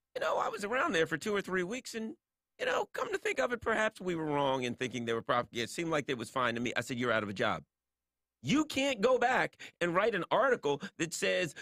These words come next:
that you didn't find what they want you to find, or you're out of a job, and I can say anything I want every day. That's the great irony that we're looking at here.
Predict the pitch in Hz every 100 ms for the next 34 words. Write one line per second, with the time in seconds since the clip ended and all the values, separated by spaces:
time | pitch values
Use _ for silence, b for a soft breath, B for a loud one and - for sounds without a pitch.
0 | - 165 156 220 226 190 170 208 208 170
1 | 160 143 190 175 170 180 175 165 - 180
2 | 170 156 151 143 156 220 180 160 139 127
3 | 175 170 147 165 190 220 165 180 185 180
4 | 170 160 156 151 143 127 127 113 104 113
5 | 156 - 139 120 139 131 127 113 104 104
6 | 113 107 104 104 107 90 87 87 -